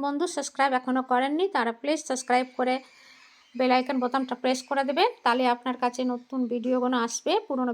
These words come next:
ভিডিওগুলো আসবে। দেখুন, আমার সবজিটা পুরো ভাজা হয়ে গেছে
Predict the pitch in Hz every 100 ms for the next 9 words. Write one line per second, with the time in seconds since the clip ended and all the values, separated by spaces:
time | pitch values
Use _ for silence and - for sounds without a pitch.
0 | 247 240 240 247 262 240 240 269 427 -
1 | _ _ _ 247 254 269 240 247 254 233
2 | 262 320 440 269 269 262 233 240 254 247
3 | 247 254 254